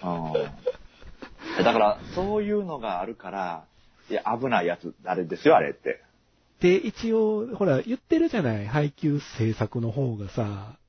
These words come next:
Speaker 1: うん。
Speaker 2: こう、地雷踏むよ、みたいな風に。
Speaker 1: あ、そうなんだ。
Speaker 2: そうやね。宣伝でも振ってるねん、これ。
Speaker 1: うん。
Speaker 2: 本当なんだよな、と思って。この映画理解できるっていうのも結構危ないよな、と思って。
Speaker 1: うん。
Speaker 2: ちょっ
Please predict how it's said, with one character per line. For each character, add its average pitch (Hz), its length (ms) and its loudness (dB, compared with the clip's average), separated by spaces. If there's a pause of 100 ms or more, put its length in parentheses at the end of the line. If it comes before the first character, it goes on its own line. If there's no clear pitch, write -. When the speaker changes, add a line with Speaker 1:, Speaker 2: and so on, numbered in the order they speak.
(100)
Speaker 1:
う 107 80 0
ん。 - 40 0
Speaker 2:
こ 127 60 2
う、 123 180 -2
地 120 180 -2
雷 131 200 6
踏 180 100 0
む 156 140 2
よ、 143 200 4
み 123 120 -4
た 110 140 -2
い 104 40 -2
な 104 100 -4
風 120 120 0
に。 110 100 0
Speaker 1:
あ、 107 220 4 (120)
そ 127 100 6
う - 20 2
な 85 100 0
ん 82 60 -4
だ。 - 200 2
Speaker 2:
そ 185 100 6
う 165 40 6
や 147 100 6
ね。 120 280 0
宣 185 160 4
伝 185 180 6
で 190 80 2
も 147 120 0
振 175 120 -4
っ - 20 -12
て - 140 2
る 175 100 4
ね 120 140 0
ん、 - 20 -10
こ 104 100 -6
れ。 95 240 -8 (220)
Speaker 1:
う 90 60 -6
ん。 85 320 -6
Speaker 2:
本 175 360 0
当 262 120 2
な 233 140 6
ん 320 80 0
だ 147 120 2
よ 113 140 0
な、 123 180 0
と - 120 -8
思 113 140 -6
っ - 20 -10
て。 113 80 -8
こ - 260 -2
の 220 140 0
映 240 200 2
画 143 100 6
理 139 140 4
解 131 220 4
で 120 100 2
き 127 120 -2
る 123 80 0
っ - 20 -2
て - 140 -8
い - 20 -4
う 113 40 -4
の 110 60 -4
も 101 140 -10
結 - 220 -2
構 127 220 2
危 165 80 0
な 202 180 2
い 135 160 -2
よ 104 100 -6
な、 110 240 -4
と - 180 -14
思 98 100 -12
っ - 20 -16 (180)
て。 101 80 -8
Speaker 1:
う 101 40 -6
ん。 120 80 -10 (1200)
Speaker 2:
ち 147 40 0
ょ 143 40 0
っ - 20 -2